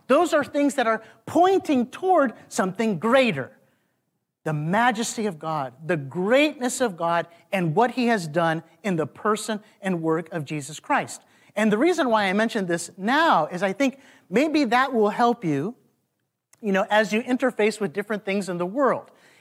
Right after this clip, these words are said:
And people claim, right, "Look, right now I am manifesting the power of the Holy Spirit." They might, "Right now I, I'm manifesting a gift of the Holy Spirit."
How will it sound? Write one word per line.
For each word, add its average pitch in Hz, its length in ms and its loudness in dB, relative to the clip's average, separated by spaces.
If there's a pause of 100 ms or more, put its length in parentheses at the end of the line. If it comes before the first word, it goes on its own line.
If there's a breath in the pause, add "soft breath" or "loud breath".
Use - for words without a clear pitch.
(100 soft breath)
And 180 220 -2
people 247 360 -2
claim, 214 640 0
right, 190 300 -2
"Look, 175 160 -2 (260 soft breath)
right 226 300 2
now 208 460 2
I 185 140 -2
am 160 240 -4
manifesting 240 680 -4
the 143 120 -6
power 262 440 -2
of 254 100 -2
the 233 80 -2
Holy 254 280 -2
Spirit." 180 460 -4
They 156 100 -10
might, 143 180 -8 (320 loud breath)
"Right 247 220 2
now 247 220 2
I, 190 320 0
I'm 170 100 0
manifesting 247 600 -2
a 190 80 -2
gift 160 580 -2
of 220 220 2
the 240 100 2
Holy 254 280 0
Spirit." 226 440 -2